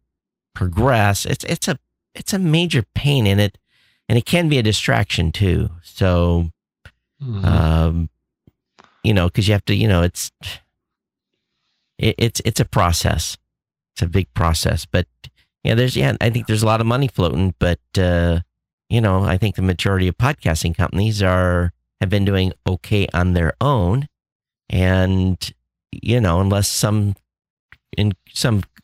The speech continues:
Speaker 1: great terms are presented, um,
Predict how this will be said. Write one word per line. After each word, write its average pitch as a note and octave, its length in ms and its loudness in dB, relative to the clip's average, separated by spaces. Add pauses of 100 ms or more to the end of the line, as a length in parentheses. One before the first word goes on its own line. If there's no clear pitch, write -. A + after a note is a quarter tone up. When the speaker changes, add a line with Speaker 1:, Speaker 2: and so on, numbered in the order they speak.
(120)
Speaker 1:
great A2 220 0
terms D#3 480 0
are F2 380 2 (300)
presented, G2 640 0 (600)
um, F2 920 2